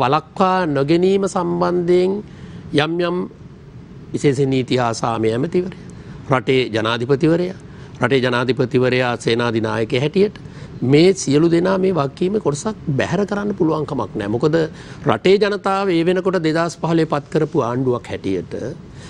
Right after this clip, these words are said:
ඒ ආණ්ඩුව අපේ අවුරුදු හතරයි මාස කිහිපයක් අපි පාලනය කරද්දී ඒ කාලේ සිදුවෙච්ච ඕනම දෙයකට අපි ආණ්ඩුවක් හැටියට වගකීම් බාර ගන්න. හැබැයි පුද්ගලිකව නෙමෙයි, සාමූහිකව අපි බාර ගන්න ඕනේ. දැන් මට මෙතෙන්දී ඒ පිළිබඳ වගකීමක් කෙලින්ම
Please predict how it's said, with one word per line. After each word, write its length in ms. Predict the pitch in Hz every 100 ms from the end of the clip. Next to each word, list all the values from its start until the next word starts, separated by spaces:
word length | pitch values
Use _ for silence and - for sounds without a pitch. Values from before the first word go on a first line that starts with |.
| - - 143
ඒ 40 | 151
ආණ්ඩුව 400 | 180 175 113 110 175 - -
අපේ 180 | - 165
අවුරුදු 300 | 143 143 160 151
හතරයි 280 | 147 147 147
මාස 180 | 135 131 139
කිහිපයක් 420 | 135 127 143 131 127
අපි 120 | 131 -
පාලනය 300 | 101 107 113 113
කරද්දී 340 | 107 123 156
ඒ 40 | 143
කාලේ 240 | 123 123 127
සිදුවෙච්ච 400 | 117 127 135 -
ඕනම 280 | 135 120 135 131
දෙයකට 300 | 123 143 147 127
අපි 160 | 165 208 -
ආණ්ඩුවක් 360 | 120 117 113 -
හැටියට 240 | 117 127 160
වගකීම් 320 | 120 113 180 190
බාර 120 | 185 117
ගන්න. 140 | 92 - -
හැබැයි 260 | - 139 139
පුද්ගලිකව 680 | 139 143 156 151 147 147 151 151 - 131
නෙමෙයි, 220 | 143 185 156
සාමූහිකව 640 | 131 135 131 135 143 135 139
අපි 120 | 123 123
බාර 240 | 104 110 113
ගන්න 200 | 113 120
ඕනේ. 120 | 131
දැන් 120 | 123 101
මට 180 | 104 127 - - - -
මෙතෙන්දී 540 | 135 131 131 131 139 139 - - - -
ඒ 100 | 135
පිළිබඳ 320 | 147 139 139 139
වගකීමක් 440 | 131 - 139 143 -
කෙලින්ම 260 | 135 131